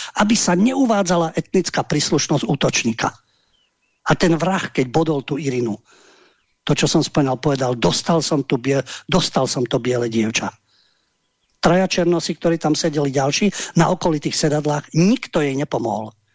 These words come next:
De Carlos Brown mal na svojom konte štrnásť zatknutí, násilné trestné činy, jeden z nich bol proti deväťročnému dieťaťu. A bol prepustený na slobodu bez akejkoľvek kaucie v poslednom prípade. A kaucia, ktorá má zaručiť,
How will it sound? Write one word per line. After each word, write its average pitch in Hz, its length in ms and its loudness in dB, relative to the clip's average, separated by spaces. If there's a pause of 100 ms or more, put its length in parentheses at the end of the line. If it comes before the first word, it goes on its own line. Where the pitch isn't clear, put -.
(840)
De 190 160 0
Carlos 147 400 0
Brown 143 280 0 (920)
mal 143 160 2
na 143 80 2
svojom 147 260 2
konte 156 300 2
štrnásť 175 560 0
zatknutí, 156 640 0 (180)
násilné 175 560 2
trestné 151 400 -2
činy, 139 400 0 (400)
jeden 160 240 4
z 147 160 -2
nich 175 80 0
bol 160 160 0
proti 143 240 -2
deväťročnému 131 640 0
dieťaťu. 113 500 -4 (1300)
A - 80 4
bol 139 160 2
prepustený 185 960 0
na 127 160 -4
slobodu 151 480 0
bez 120 320 -4
akejkoľvek 147 720 0
kaucie 131 480 0
v - 240 -12
poslednom 139 480 2
prípade. 131 400 -2
A - 160 -2
kaucia, 202 560 2
ktorá 190 240 0
má 190 160 0
zaručiť, 185 480 0